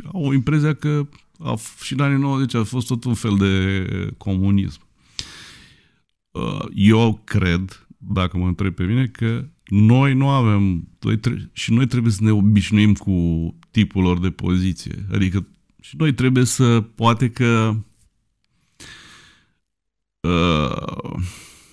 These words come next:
poate că și noi trebuie să învățăm ceva din, din,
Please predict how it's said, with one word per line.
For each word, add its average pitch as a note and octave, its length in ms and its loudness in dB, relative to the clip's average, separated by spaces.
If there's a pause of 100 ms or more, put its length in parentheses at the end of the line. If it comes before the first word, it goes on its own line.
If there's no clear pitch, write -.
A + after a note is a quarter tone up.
(360)
poate A#2+ 300 2
că B2 120 -2
și A2+ 100 0
noi D3 100 2
trebuie C3+ 200 2
să C3 100 2
învățăm G#2+ 540 4
ceva F#2 540 -4
din, E2+ 380 -6 (220)
din, F#2+ 480 -8